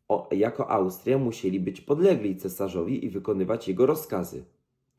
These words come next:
Natomiast posiadali swoją autonomię i mieli zapewnione, że jeżeli chodzi o sprawy Austrii administracyjne czy też podatkowe, mieli oni tutaj władzę pewną, dziedziczną, przekazywaną z ojca na syna.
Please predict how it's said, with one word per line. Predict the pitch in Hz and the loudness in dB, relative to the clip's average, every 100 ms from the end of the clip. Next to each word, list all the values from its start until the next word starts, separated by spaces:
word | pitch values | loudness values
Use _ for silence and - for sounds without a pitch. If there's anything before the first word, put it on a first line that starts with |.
| _ _ - | _ _ -6
Natomiast | 110 - 127 127 - | -4 0 0 0 -4
posiadali | 127 117 139 147 | -6 0 2 2
swoją | - - 117 104 95 | 0 2 2 2 0
autonomię | 113 113 98 85 98 143 160 - _ - | -2 0 -2 -2 0 0 -2 -14 _ -6
i | 113 | 2
mieli | 147 151 | 4 4
zapewnione, | 143 117 113 98 98 92 107 147 | 2 0 0 -2 0 0 2 0
że | 147 - 110 - - | 2 4 2 0 -12
jeżeli | 101 107 120 | -6 2 2
chodzi | 113 110 101 | 2 0 0
o | 95 | -2
sprawy | - 123 117 95 92 | -4 2 2 2 2
Austrii | 107 98 90 - 80 | 4 2 0 -6 -4
administracyjne | 82 90 90 90 - 101 101 143 139 123 101 | -2 -2 -2 -4 -4 -4 -4 0 0 2 -2
czy | - | -2
też | 92 - | -4 -2
podatkowe, | 92 90 90 120 120 151 - - - | -2 -2 -2 -4 0 -2 -4 -20 -4
mieli | 123 165 180 | 4 6 6
oni | 117 120 | 4 2
tutaj | 123 117 131 | 0 0 2
władzę | 104 92 90 90 117 127 - _ - | 4 2 2 2 0 0 -10 _ 0
pewną, | 117 95 104 131 147 | 2 2 2 2 2
dziedziczną, | 123 131 101 92 - 135 | -2 -4 -4 -8 -2 -2
przekazywaną | 143 - 110 101 95 104 131 | -2 -2 -2 0 0 2 0
z | 127 | 0
ojca | 95 92 131 | -2 -2 0
na | 143 147 | 0 0
syna. | - 82 67 | -2 -4 -6